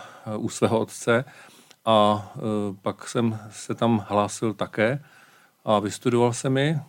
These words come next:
A pak jsem pokračoval ještě na Vysoké škole umělecko-průmyslové u pana profesora Jiřího Arcuby a Vratislava Karla Nováka a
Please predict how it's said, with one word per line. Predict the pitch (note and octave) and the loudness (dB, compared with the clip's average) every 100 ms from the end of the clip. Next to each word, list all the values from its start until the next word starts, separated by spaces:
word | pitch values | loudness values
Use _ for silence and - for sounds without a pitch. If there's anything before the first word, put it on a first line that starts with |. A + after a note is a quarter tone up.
| _ | _
A | - | -12
pak | - A#2 - | -4 -4 -2
jsem | C3 | 0
pokračoval | A#2+ C3 C3+ - C3+ | 0 0 0 2 -2
ještě | B2 B2+ | 0 0
na | |
Vysoké | C3 C#3 C#3 | 0 0 -2
škole | B2+ C#3 | 0 2
umělecko-průmyslové | B2 C3 - F#2 G2+ A2+ - C3+ C#3 B2+ - _ - | 4 2 0 -2 -2 -2 2 6 6 4 -6 _ -20
u | |
pana | - A2+ A2+ | -4 -2 -2
profesora | G#2+ G2+ B2+ A#2 | -4 -2 2 2
Jiřího | G#2 A#2 G2 | 2 2 2
Arcuby | F#2 - G#2+ A2+ - - - - _ | 0 -4 -2 -2 -4 -20 -20 -20 _
a | F#2+ F#2 | -2 -2
Vratislava | F2+ F#2+ G2 - A2 A2 | -2 -4 -6 0 2 2
Karla | A2+ A2 | 0 -2
Nováka | G2 F#2 G2+ G#2+ - B2 | 0 2 2 0 -2 2
a | A2+ A2 | 2 0